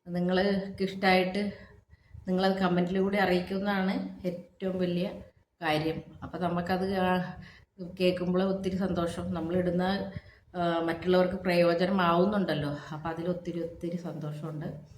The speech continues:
അപ്പൊ നമ്മൾ ഇന്ന് അതുപോലെ ചെയ്യാൻ പോകുന്നത് ഡെയിലി ചെയ്യാൻ പറ്റിയ ഒരു, ആ, ഇതാണ്. തക്കാളി കൊണ്ട് ചെയ്യാൻ പറ്റിയ ഒരു ഇതാണ് കാണിക്കുന്നത്. അത് നമുക്ക് വേറെ ഒരു സൈഡ് എഫക്റ്റും ഇല്ല. വീട്ടിൽ തന്നെ കിട്ടണ സാധനമാണ്. അപ്പൊ ഡെയിലി ചെയ്യുക. വളരെ സിമ്പിളായിട്ട്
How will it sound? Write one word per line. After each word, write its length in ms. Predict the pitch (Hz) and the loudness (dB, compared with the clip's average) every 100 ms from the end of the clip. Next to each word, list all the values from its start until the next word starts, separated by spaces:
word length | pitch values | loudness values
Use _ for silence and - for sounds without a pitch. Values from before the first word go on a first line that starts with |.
| - _ _ - | -20 _ _ -16
അപ്പൊ 140 | 175 | -6
നമ്മൾ 240 | 196 196 202 | -2 0 2
ഇന്ന് 240 | 202 220 | 2 2
അതുപോലെ 440 | 247 196 190 180 185 | 2 4 4 4 2
ചെയ്യാൻ 340 | 190 170 156 | 2 0 0
പോകുന്നത് 260 | 160 180 175 | 0 2 6
ഡെയിലി 360 | 180 180 190 | 6 6 4
ചെയ്യാൻ 300 | 185 170 165 | 4 4 2
പറ്റിയ 560 | 165 160 190 240 - - - | 0 -2 -2 -2 -4 -10 -10
ഒരു, 360 | 165 202 - - - _ - | -4 -4 -6 -12 -20 _ -10
ആ, 300 | 165 160 156 | -4 -2 0
ഇതാണ്. 600 | 156 156 156 147 190 - - 170 | -2 0 0 0 -2 -6 -8 -10
തക്കാളി 360 | - 175 170 | -2 0 2
കൊണ്ട് 200 | 170 170 | 2 0
ചെയ്യാൻ 380 | 180 170 160 156 | -2 -2 -2 -4
പറ്റിയ 260 | 156 165 160 | -6 -4 -2
ഒരു 80 | |
ഇതാണ് 240 | 156 151 147 | -2 -2 -2
കാണിക്കുന്നത്. 760 | 151 151 151 151 147 202 - | -2 -2 -4 -6 -4 -6 -6
അത് 180 | 156 180 | -4 0
നമുക്ക് 260 | 175 165 208 226 - _ _ - | 0 -2 -6 -10 -18 _ _ -6
വേറെ 300 | 160 170 185 | -2 2 4
ഒരു 180 | 185 196 | 4 2
സൈഡ് 260 | 185 165 | 2 0
എഫക്റ്റും 420 | 170 175 - 175 | 0 -4 -4 -4
ഇല്ല. 340 | 165 170 240 - _ _ _ | -2 -4 -6 -12 _ _ _
വീട്ടിൽ 360 | 165 160 180 185 | -8 -4 -2 0
തന്നെ 220 | 175 180 | 0 0
കിട്ടണ 360 | 180 - 165 180 | -2 -6 -4 -2
സാധനമാണ്. 840 | 180 165 170 170 165 170 262 - | 0 0 -2 -2 -2 -4 -6 -10
അപ്പൊ 160 | 156 165 | -10 -4
ഡെയിലി 380 | 165 170 185 196 | 0 2 2 2
ചെയ്യുക. 600 | 185 160 156 165 240 - _ _ _ _ _ _ _ _ _ _ _ | 0 0 0 -2 -4 -12 _ _ _ _ _ _ _ _ _ _ _
വളരെ 360 | 151 170 185 208 | -4 2 4 4
സിമ്പിളായിട്ട് 800 | - 190 180 175 175 170 254 | 0 2 6 6 4 2 -4